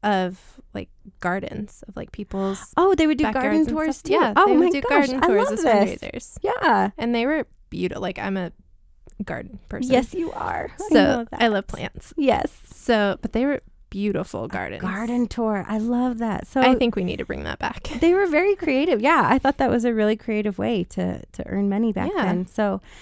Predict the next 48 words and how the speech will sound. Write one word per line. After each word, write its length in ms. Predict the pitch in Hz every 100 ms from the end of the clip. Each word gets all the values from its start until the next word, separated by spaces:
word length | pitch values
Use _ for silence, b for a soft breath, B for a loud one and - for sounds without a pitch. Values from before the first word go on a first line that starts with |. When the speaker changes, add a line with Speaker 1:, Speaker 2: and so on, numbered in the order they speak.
| B
Speaker 2:
so 140 | - 247
they 120 | 226
would 100 | 233
take 160 | 277 294
that 200 | 320 -
money 440 | 220 208 202 196
and 180 | 202 208
they 320 | 208 208 202 -
would, 260 | 208 208 190 190
um, 480 | 196 185 185 185 - _ - B B
have 200 | - 208
concerts 800 | - 196 185 - 269 359 - - -
featuring, 540 | 226 - 226 214 208
back 220 | 220 220
then 120 | 202
it 60 | 208
was 140 | 196 -
just 200 | 190 185
local 320 | 180 185 220
musicians. 760 | 254 262 208 - 196 190 196
Charlene 420 | - 196 190 196 202
said 180 | 208
even, 280 | 190 190 190
like, 320 | 170 160 - -
the 80 |
high 200 | 196 190 185
school 240 | - 190
orchestra 600 | - 175 180 - - - - - _ -
would 160 | 202 196
come 160 | 185 180
Speaker 1:
Oh, 80 |
Speaker 2:
perform. 400 | - - 294 320
Speaker 1:
wow. 180 | - 214 214 B -
Speaker 2:
And 160 | 226
they 80 | 226
would 120 | 226
do 120 | 208 214
it 60 |
on 140 | 208 208
the 60 |
patio 560 | - 208 190 190 190 180
outside 440 | 190 - - 180 175
the 80 |
museum, 680 | 214 247 220 190 170 185 277 - - - -
Speaker 1:
Mm-hmm. 200 | 240 226 262 - -
Speaker 2:
which 200 | 214 -
is 200 | 190 190
now 400 | 202 185 175